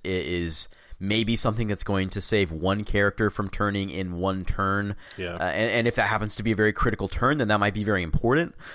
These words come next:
Speaker 1: But overall, it doesn't really change the feeling that the corruption is irreversible
Speaker 2: Yeah.
Speaker 1: and sort of a, a, a big problem as you get further up that corruption track.
Speaker 2: Yeah. It seemed to me that amongst the city actions, uh,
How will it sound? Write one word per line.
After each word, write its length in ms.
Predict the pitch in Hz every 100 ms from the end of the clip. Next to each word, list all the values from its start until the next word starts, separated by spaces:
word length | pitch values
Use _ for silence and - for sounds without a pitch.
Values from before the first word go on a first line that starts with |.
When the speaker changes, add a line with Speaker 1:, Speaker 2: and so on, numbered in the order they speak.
| -
Speaker 1:
But 160 | 117 110
overall, 580 | 120 110 104 104 101 95
it 120 | 98
doesn't 240 | 123 107
really 160 | 101 95
change 420 | - 98 95 90
the 100 | 98
feeling 480 | - 101 95 90 87
that 280 | 92 90 -
the 80 |
corruption 520 | - 101 92 - 95 92
is 420 | - 92 87 -
irreversible 920 | 92 90 82 87 - 82 85 82 78 -
Speaker 2:
Yeah. 220 | 82 80
Speaker 1:
and 220 | 80 78 - - - -
sort 320 | - - 113 101
of 100 | 92
a, 40 |
a, 560 | 95 90 82 95 87 98
a 40 |
big 220 | 92 92
problem 500 | - 98 87 80 80
as 180 | 82 80
you 60 | 87
get 280 | 90 82 -
further 380 | - 98 90 90
up 80 |
that 140 | 82 -
corruption 380 | - 80 - 73
track. 280 | - - 90
Speaker 2:
Yeah. 220 | 87 87 _ - -
It 140 | 131 135
seemed 160 | 269
to 100 | 262
me 180 | 143 131
that 240 | 113 110 -
amongst 460 | 117 113 120 - -
the 80 |
city 320 | 107 117 110 98
actions, 680 | 95 - 95 90 92 - - -
uh, 300 | 98 92